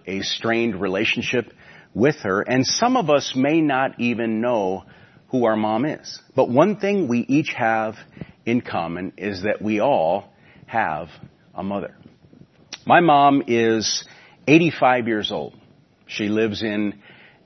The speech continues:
Arizona, and ever since we have been broadcasting our services, she has been able to tune in, and she's been able to watch. And I wanted to show you this. Hopefully you can see it okay.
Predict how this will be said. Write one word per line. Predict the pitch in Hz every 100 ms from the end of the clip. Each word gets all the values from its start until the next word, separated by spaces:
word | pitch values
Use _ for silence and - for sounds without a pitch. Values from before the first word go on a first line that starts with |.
| _
Arizona, | 110 123 107 120 127 151 170 -
and | 101
ever | 104 123
since | - 131 -
we | 113 123
have | 110 120 95
been | 117 113 107 101 - - - _
broadcasting | 107 117 135 - 127 127 - - 139 135 -
our | 104 107
services, | - 120 123 135 - 160 147
she | - 113
has | 101 110 95
been | 110 104
able | 107 110 107 107 101 - - - _
to | -
tune | 101 - 143 120
in, | 120 143 165
and | - 101
she's | 101 127 127 113
been | 113 104
able | 104 120 117 117 113 - - - _ - -
to | 117
watch. | 101 113 165 - 117
And | 110
I |
wanted | 139 160 120
to |
show | 110 - 196
you | 170
this. | 120 151 185 - -
Hopefully | - 123 - 113
you |
can | 104 104 98
see | - 131
it | 120
okay. | 107 104 123 117 165